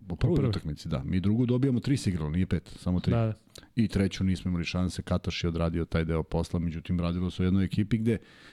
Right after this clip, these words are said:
Speaker 1: gde sad ti dolaziš sa onom idejom, "Nisam uspeo u prvoj." Međutim, šta se desilo u ovom konkretnom slučaju? Oni su nadskakali Partizan i bili su ljuti na sebe što su šutirali tako loše, onda su šutirali dobro i pobedili.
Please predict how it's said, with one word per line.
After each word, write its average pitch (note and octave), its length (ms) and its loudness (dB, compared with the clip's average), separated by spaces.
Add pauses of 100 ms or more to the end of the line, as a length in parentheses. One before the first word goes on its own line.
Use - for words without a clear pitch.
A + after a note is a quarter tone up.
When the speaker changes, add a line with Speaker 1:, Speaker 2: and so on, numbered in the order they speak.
Speaker 1:
gde F#2+ 120 2
sad F#3 220 -2
ti A3 160 2
dolaziš F3+ 540 2
sa C#3 120 4
onom C3+ 260 2
idejom, A#2 460 2
"Nisam A2 360 2
uspeo G#2 280 2
u F#2 40 2
prvoj." F2 300 -2
Međutim, B2 300 -2
šta F#3+ 120 0
se F#3 140 -2
desilo E3+ 400 2 (800)
u G#2+ 140 2
ovom B2+ 160 2
konkretnom A2+ 480 0
slučaju? F2+ 460 -2
Oni G#2+ 180 2
su - 160 -2
nadskakali A#2 480 2
Partizan E2+ 460 0
i E2+ 40 -2
bili G#2 200 0
su C3 160 -2
ljuti C3+ 200 0
na C3 100 2
sebe C3 260 -2
što - 140 -8
su - 80 -12
šutirali B2 440 0
tako G#2+ 280 0
loše, G#2 280 2
onda A#2+ 100 4
su - 80 -14
šutirali B2 300 2
dobro A#2+ 300 2
i A#2+ 40 0
pobedili. G#2 400 2